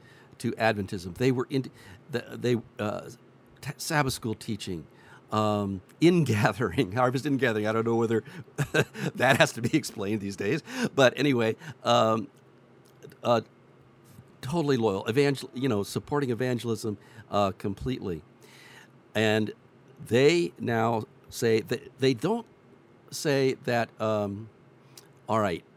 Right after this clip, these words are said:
if you don't change, church, we're leaving." I think that's important. But they did confront the church with its racial sins.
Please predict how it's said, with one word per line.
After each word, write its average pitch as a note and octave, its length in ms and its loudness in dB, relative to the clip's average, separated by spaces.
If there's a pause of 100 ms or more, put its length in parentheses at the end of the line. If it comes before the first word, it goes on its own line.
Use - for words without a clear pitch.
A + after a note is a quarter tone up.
(360)
if A2+ 180 -6
you C#3 100 2
don't C#3+ 260 4
change, G#2+ 640 -2 (1800)
church, G2 380 -6
we're G#2+ 240 -2
leaving." A#2+ 320 0 (160)
I F#2+ 100 -4
think A#2 160 -2
that's B2+ 200 -2
important. A2+ 380 -4 (920)
But A#2+ 240 2 (180)
they A2+ 160 4
did C#3 400 0
confront A#2 680 -4 (960)
the G2+ 100 -4
church - 640 -6 (720)
with G#2+ 260 0
its G#2 260 -4
racial G2+ 580 -2
sins. G#2+ 500 0